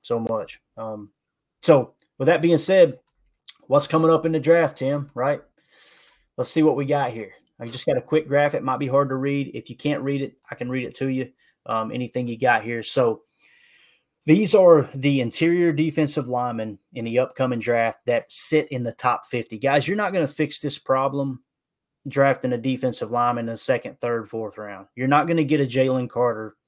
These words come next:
in the second, third, or fourth round. If you do, I'm not saying it's not possible. Highly unlikely. Okay, I would rather play our odds here. Let's assume Jordan Love is the guy, and we're not looking to get a quarterback, right?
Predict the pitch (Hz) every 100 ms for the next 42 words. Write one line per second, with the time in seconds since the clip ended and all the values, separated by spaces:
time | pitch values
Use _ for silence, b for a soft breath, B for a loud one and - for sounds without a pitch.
0 | _ - 120 - 127 110 117 120 110 120
1 | 113 123 113 127 156 185 151 123 143 131
2 | 160 151 151 104 - 151 143 113 107 -
3 | _ _ _ _ _ _ b b - 147
4 | 147 143 135 123 123 120 - 78 _ _
5 | _ _ - - 135 151 139 139 131 139
6 | 135 120 107 123 117 - 110 120 170 202
7 | - - 165 160 139 147 139 139 143 147
8 | 147 120 123 117 117 b b b b 117
9 | 117 131 131 135 131 127 123 123 - 117
10 | 104 101 85 - 117 113 107